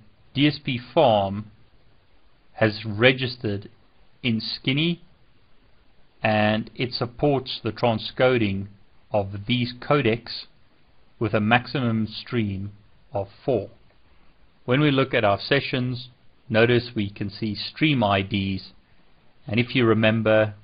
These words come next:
when there was one call, two stream I Ds were used. Another command we can use is show D S P farm,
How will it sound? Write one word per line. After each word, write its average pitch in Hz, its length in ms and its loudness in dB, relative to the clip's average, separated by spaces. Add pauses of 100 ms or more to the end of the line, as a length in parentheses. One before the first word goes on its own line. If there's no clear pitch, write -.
(220)
when 101 160 -4
there 101 100 -2
was 98 200 -6
one 123 320 4
call, 101 460 0 (1040)
two 139 260 0
stream 120 460 -2
I 98 160 0
Ds 95 440 -6
were 101 60 -6
used. 98 600 -4 (1200)
Another 143 260 6
command 135 380 4
we 113 100 2
can 107 240 -2
use 101 380 -4
is 104 180 -6
show 135 600 2 (540)
D 135 200 4
S 123 240 0
P 98 400 -4 (500)
farm, 127 460 6